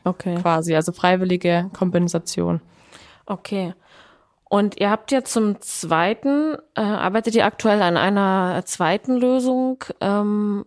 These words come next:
Speaker 1: die tatsächlich dann auch die neue E-U, ähm, Entwaldungsverordnung, ähm, also dafür soll die genutzt werden, damit Unternehmen tatsächlich nachvollziehen können, die Produkte, die sie beziehen, dass die tatsächlich nicht entstanden sind auf, auf Flächen,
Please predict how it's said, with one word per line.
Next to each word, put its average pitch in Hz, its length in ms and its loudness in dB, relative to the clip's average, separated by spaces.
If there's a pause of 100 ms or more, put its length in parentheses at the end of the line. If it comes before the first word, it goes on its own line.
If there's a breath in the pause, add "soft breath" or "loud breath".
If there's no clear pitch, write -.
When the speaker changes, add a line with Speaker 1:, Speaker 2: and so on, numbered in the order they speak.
Speaker 1:
die 208 380 -4
tatsächlich 202 560 -2
dann 202 180 -4
auch - 160 -2
die 185 180 -6
neue 185 420 0
E-U, 208 540 0 (100)
ähm, 185 220 -2
Entwaldungsverordnung, 170 1400 0 (260)
ähm, 156 960 -2 (640)
also 165 160 -2
dafür 175 240 2
soll 180 120 6
die 160 100 -6
genutzt 180 420 0
werden, 156 220 4
damit 160 260 0
Unternehmen 165 480 2
tatsächlich 175 440 -4
nachvollziehen 185 680 0
können, 185 360 -2 (640 loud breath)
die 208 60 0
Produkte, 220 520 2
die 196 160 0
sie 185 120 0
beziehen, 208 440 0
dass 185 160 0
die 202 80 -4
tatsächlich 190 520 0
nicht 208 360 2
entstanden 185 720 -2
sind 180 340 -2
auf, - 480 -2
auf 165 280 0
Flächen, 214 840 2